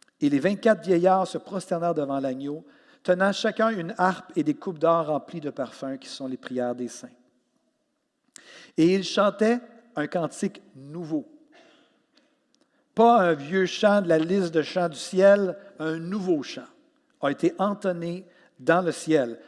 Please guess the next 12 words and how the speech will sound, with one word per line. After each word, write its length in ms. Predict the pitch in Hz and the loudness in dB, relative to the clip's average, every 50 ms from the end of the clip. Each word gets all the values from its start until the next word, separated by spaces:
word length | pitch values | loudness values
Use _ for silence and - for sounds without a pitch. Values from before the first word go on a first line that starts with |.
| - - - _ | -20 -20 -20 _
C'est-à-dire 560 | - - 147 - 160 156 151 - 190 240 254 247 | -20 -8 0 2 2 2 4 4 2 2 2 2
qu'il 120 | - 170 | 0 0
y 20 | |
avait 220 | 151 147 175 190 202 | 4 4 4 4 2
quelque 220 | - - 175 - | -2 -6 -6 -6
chose 400 | - - 226 233 240 247 196 160 | -4 -2 0 0 0 0 -2 -4
de 100 | 160 165 | -4 -4
nouveau 440 | 170 170 175 190 214 208 190 240 247 | -4 -4 -6 -6 -6 -4 -4 -4 -4
qui 100 | - 190 | -2 0
avait 120 | 165 160 | 0 0
pris 160 | 156 - 170 151 | 0 -2 -6 -4
place 320 | - 185 185 190 202 - | -2 0 0 0 -2 -4